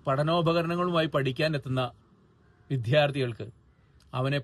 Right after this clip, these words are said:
പരിഹസിക്കുവാനുള്ള കാരണമായി മാറി. നല്ല രീതിയിൽ ഇംഗ്ലീഷ് സംസാരിക്കുന്നില്ല എന്നതിന്റെ പേരിൽ അധ്യാപകരും അവഗണിക്കാൻ തുടങ്ങിയപ്പോഴാണ് അവൻ ഇത്തരത്തിൽ ചിന്തിക്കാൻ തുടങ്ങിയത്.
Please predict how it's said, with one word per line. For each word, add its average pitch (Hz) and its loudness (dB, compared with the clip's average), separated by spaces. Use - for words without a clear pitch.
പരിഹസിക്കുവാനുള്ള 139 -2
കാരണമായി 120 -4
മാറി. 107 -12
നല്ല 185 2
രീതിയിൽ 247 -2
ഇംഗ്ലീഷ് 220 -4
സംസാരിക്കുന്നില്ല 190 2
എന്നതിന്റെ 156 0
പേരിൽ 139 -2
അധ്യാപകരും 180 2
അവഗണിക്കാൻ 147 0
തുടങ്ങിയപ്പോഴാണ് 127 -2
അവൻ 131 0
ഇത്തരത്തിൽ 139 0
ചിന്തിക്കാൻ 127 -4
തുടങ്ങിയത്. 113 -10